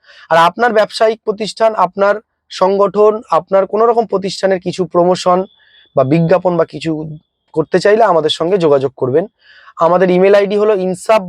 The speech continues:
বাংলা, ইনসাফ বাংলা at the rate gmail dot com। আমাদের ফোন নাম্বার হলো নাইন এইট সেভেন ফোর ডাবল নাইন সিক্স ওয়ান জিরো সেভেন, নাইন এইট সেভেন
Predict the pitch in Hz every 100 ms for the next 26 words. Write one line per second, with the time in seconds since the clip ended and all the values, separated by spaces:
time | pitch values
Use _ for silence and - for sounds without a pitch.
0 | 175 156 135 113 _ 185 196 208 247 -
1 | - 196 208 - - - 131 143 160 165
2 | 170 147 139 143 156 135 127 165 180 175
3 | 175 - 196 - _ - - _ 180 180
4 | 185 185 196 208 208 214 214 202 190 208
5 | 214 202 - 185 190 170 196 170 151 165
6 | 185 180 175 185 _ - 190 180 175 170
7 | 196 156 151 147 - 123 120 - _ _
8 | _ 151 160 180 214 220 233 185 185 202
9 | 208 - - 185 185